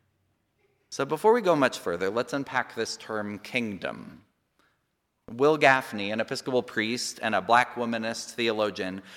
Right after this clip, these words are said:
she writes that we in the Western Church have a difficult time understanding concepts of government from ancient Israel-Palestine. Our understanding of what a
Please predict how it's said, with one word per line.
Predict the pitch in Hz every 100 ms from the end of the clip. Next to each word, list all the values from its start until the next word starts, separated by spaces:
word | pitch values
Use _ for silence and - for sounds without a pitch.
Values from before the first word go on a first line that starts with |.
| -
she | - 160
writes | 156 175 196
that | - 160
we | 143 160
in | 156
the | 135
Western | 123 139 - 147 135
Church | - 117 101 -
have | - 117
a |
difficult | 113 147 170 170 165
time | 123 110 107 107 - - -
understanding | 147 151 151 - 131 123 120
concepts | 160 160 156 143 -
of | - 120 110
government | 143 135 113 107
from | - 113
ancient | 123 127 - 120
Israel-Palestine. | 110 104 104 98 - 135 98 - 53 52 - - _ _ - - -
Our | 165 214 -
understanding | 160 151 - 135 127 123
of | 123 123 113
what | 123 131 123
a | 120